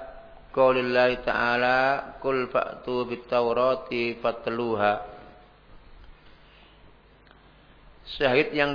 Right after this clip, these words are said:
telah kita ambil dari ayat ini, fatluha. Makna fatluha yakni bacalah dan juga apa? Amalkanlah.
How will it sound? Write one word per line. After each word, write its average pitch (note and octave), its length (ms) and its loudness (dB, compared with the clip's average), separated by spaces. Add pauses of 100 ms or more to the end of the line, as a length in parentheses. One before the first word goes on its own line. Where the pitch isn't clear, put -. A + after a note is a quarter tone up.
telah C#3 160 6
kita C3 240 0
ambil C3 320 2
dari B2 480 2 (640)
ayat C#3 320 0
ini, C#3 240 -4 (480)
fatluha. A#2+ 720 -2 (1600)
Makna C#3 640 2
fatluha C#3 480 6
yakni C3+ 400 2 (1600)
bacalah C3+ 560 6
dan D3+ 320 6 (800)
juga B2 320 4
apa? B2+ 480 0
Amalkanlah. A#2+ 1200 0